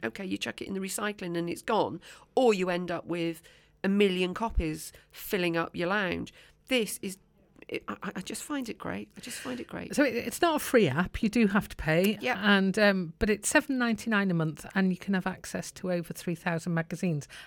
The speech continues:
Speaker 1: and you can download them to your device as well.
Speaker 2: And you can have multiple users on that. So my husband and I pay seven ninety-nine a month,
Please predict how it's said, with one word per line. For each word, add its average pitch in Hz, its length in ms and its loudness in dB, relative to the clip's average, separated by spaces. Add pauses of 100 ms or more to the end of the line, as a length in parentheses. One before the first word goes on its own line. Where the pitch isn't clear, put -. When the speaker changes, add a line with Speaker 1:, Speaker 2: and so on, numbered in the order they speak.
Speaker 1:
and 226 200 2
you 226 80 -4
can 214 200 0
download 185 460 4
them 165 160 2
to - 140 -4
your 160 100 0
device 156 480 -2
as 156 100 -8
well. 147 240 -2 (160)
Speaker 2:
And 254 320 2
you 208 100 -8
can 208 140 -6
have 202 160 -2
multiple 214 500 -2
users 190 460 -4
on 160 120 -2
that. 160 160 -2 (580)
So - 180 -6
my 208 160 2
husband 214 300 2
and 180 80 2
I 175 100 4
pay 170 180 -2
seven 220 280 -2
ninety-nine 175 500 0
a 151 40 0
month, 156 340 -4